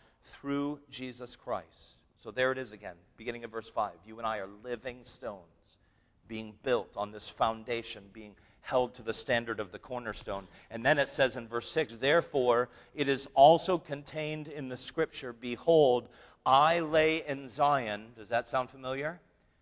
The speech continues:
That's Isaiah twenty-eight sixteen. "Behold, I lay in Zion a chief cornerstone, elect, precious, and he who believes on him will by no means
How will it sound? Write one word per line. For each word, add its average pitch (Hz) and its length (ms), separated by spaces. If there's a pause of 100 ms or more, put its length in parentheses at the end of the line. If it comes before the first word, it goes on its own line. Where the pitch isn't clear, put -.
That's 110 160
Isaiah 110 300
twenty-eight 107 400
sixteen. 113 500
"Behold, 131 480
I 143 520
lay 139 400
in 139 260
Zion 123 720 (260)
a 127 100
chief - 520
cornerstone, 131 1040 (300)
elect, 127 720 (420)
precious, - 920 (240)
and 127 180
he 190 300
who 175 240
believes 147 800
on 131 320
him 123 800 (300)
will 127 180
by 123 220
no 131 300
means 123 760